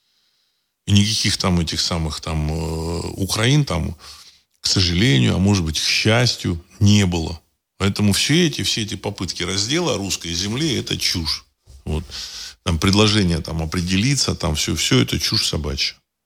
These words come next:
Вот. Я думаю, что нужно вернуться Мое мнение, вот это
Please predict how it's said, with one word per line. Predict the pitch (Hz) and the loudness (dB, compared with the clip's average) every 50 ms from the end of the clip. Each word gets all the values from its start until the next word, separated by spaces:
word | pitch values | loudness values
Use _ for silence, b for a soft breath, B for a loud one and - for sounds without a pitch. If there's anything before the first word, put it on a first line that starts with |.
| - - | -16 -12
Вот. | - - 80 B B B B B B B B B B _ | -12 -12 -12 B B B B B B B B B B _
Я | - 113 160 185 | 2 4 4 4
думаю, | 175 160 143 135 120 | 4 2 2 2 2
что | - - - 98 92 90 87 85 85 85 85 82 | 0 0 -2 -2 0 0 0 0 0 -2 -2 -2
нужно | 87 92 101 104 98 92 98 92 | 2 4 4 4 4 4 4 4
вернуться | 87 92 101 101 101 92 82 - - 85 80 73 - _ _ _ _ _ _ _ _ _ _ _ _ _ _ _ _ _ _ _ _ _ _ - - - - | 4 4 4 4 4 4 4 2 0 -2 -4 -6 -8 _ _ _ _ _ _ _ _ _ _ _ _ _ _ _ _ _ _ _ _ _ _ -14 -6 0 2
Мое | 117 117 117 113 | 4 6 6 6
мнение, | 101 92 90 82 73 71 69 69 | 6 6 4 2 0 -2 -4 -6
вот | 76 78 76 - | -6 -6 -6 -6
это | 87 82 - - - 78 - B | -6 -8 -8 -10 -10 -10 -10 B